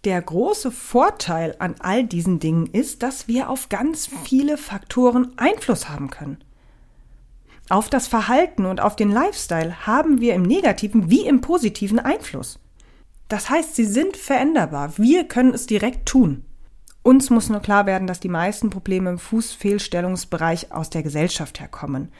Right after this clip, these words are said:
und nicht aus der Natur. Der Umgang mit den Füßen ist zum Großteil erlernt. Bekommen wir also das gesellschaftliche Thema in den Griff, dann haben wir eine Menge Stolpersteine schon mal aus dem Weg geräumt.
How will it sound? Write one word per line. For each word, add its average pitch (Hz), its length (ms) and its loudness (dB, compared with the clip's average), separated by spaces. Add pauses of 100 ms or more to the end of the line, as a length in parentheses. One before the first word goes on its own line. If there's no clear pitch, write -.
(180)
und 170 200 0
nicht 254 320 6
aus 208 180 -4
der 208 120 -2
Natur. 202 500 -4 (840)
Der 185 120 -2
Umgang 285 460 6
mit 220 140 4
den 180 120 0
Füßen 247 500 2
ist - 260 -2
zum 233 100 2
Großteil 180 540 -6
erlernt. 156 500 -6 (460)
Bekommen 339 340 0
wir 285 100 6
also 196 160 2
das 180 160 -4
gesellschaftliche 185 760 -2
Thema 190 340 -2
in 165 60 -4
den 151 180 -6
Griff, - 340 -4 (320)
dann 208 180 0
haben 302 200 4
wir 262 100 4
eine 202 120 0
Menge 320 340 4
Stolpersteine 220 640 0
schon 202 160 -2
mal 180 80 0
aus 175 100 -4
dem 170 160 -2
Weg 160 160 -4
geräumt. - 460 -8